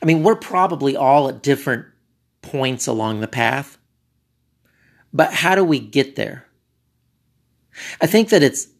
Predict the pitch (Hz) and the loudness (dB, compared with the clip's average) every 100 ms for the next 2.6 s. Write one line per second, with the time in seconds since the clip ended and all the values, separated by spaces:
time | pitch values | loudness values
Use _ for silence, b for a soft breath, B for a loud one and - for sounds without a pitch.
0 | _ _ 123 151 151 - 123 117 - - | _ _ 0 2 2 -2 -4 -4 -6 -8
1 | 120 - 139 135 - 123 123 120 131 113 | -8 -6 -4 -4 -4 -4 -2 -2 -4 -4
2 | 101 101 107 98 107 101 | -4 -6 -8 -6 -8 -8